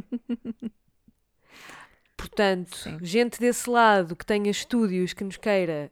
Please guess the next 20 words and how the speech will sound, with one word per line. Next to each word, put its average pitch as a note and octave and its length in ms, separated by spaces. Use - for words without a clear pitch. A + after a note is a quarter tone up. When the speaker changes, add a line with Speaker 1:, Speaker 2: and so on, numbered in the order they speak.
Speaker 2:
ah, D#3 340
emprestar, F#3+ 720
agradecemos. F3 720
Speaker 1:
É F3 60
isso. E3+ 60
Speaker 2:
Agradecemos. B3+ 840
Ah, A3+ 640
para C4 140
agora C#4 220
Speaker 1:
On, C#4+ 40
Speaker 2:
não D4 60
estarmos D4+ 360
Speaker 1:
on E4 80
the D#4 60
Speaker 2:
assim. - 80
Speaker 1:
market. F3+ 460
Estamos F3+ 360
on F#3 160
the F#3 80
market F3 420